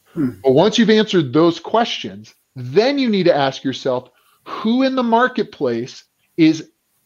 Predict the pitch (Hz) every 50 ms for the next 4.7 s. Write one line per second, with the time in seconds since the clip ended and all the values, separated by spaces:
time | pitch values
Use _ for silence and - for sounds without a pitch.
0 | _ _ _ _ - - - - _ - - 247 - - - - 233 214 175 143
1 | 117 95 73 65 _ _ _ _ _ _ _ _ _ _ _ _ _ _ _ _
2 | _ _ _ - - 160 151 147 135 131 143 139 143 151 151 - - 135 127 104
3 | 104 104 123 117 - - - 117 107 98 _ - - _ _ _ _ _ _ -
4 | 131 143 156 165 - - - 175 160 156 151 151 147